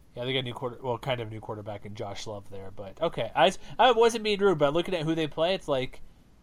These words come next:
so it's, there's only a couple winnable games on there, so hopefully,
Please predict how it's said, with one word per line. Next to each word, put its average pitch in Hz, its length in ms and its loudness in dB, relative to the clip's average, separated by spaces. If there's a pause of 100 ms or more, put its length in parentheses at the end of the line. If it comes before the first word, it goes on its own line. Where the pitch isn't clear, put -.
(120)
so 147 200 -4 (160)
it's, - 340 -10 (200)
there's 131 160 -2
only 143 160 2
a 131 40 -2
couple 135 300 -6
winnable 120 260 -6
games 120 260 -8
on 107 100 -8
there, 110 140 -6
so - 120 -8
hopefully, 139 540 0